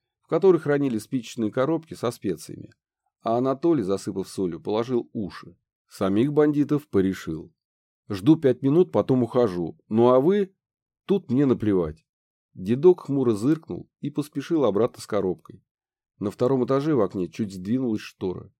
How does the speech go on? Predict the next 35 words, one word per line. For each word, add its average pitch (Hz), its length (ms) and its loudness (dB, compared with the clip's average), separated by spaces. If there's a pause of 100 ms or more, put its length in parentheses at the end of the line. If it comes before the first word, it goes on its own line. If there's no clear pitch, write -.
(500)
Не 107 140 0
прошло 143 380 0
и 151 60 2
трёх 147 260 -2
минут, 180 360 0 (320)
как 123 240 0
вновь 151 280 2
появился 98 460 -2
дед 139 240 -4
с - 60 -12
рюкзаком 95 460 -2
в 90 60 -6
руках. 85 440 -10 (280)
Вышла 135 440 0
ещё 185 300 2
пара 98 260 2
молодчиков 104 680 2
бандитской 101 480 -2
наружности. 92 640 -2 (220)
Классические 165 880 -2
урки. 110 560 -6 (460)
Один 160 320 -2
стал 95 240 0
открывать 92 400 0
ворота, 151 540 0 (100)
а 143 120 -2
второй 202 340 2
засел 147 320 0
в 117 40 -2
москвич 160 380 -4
зелёного 98 420 0
цвета, 90 400 -6
стоявший 120 500 -2
во 92 80 -2
дворе. 90 400 -2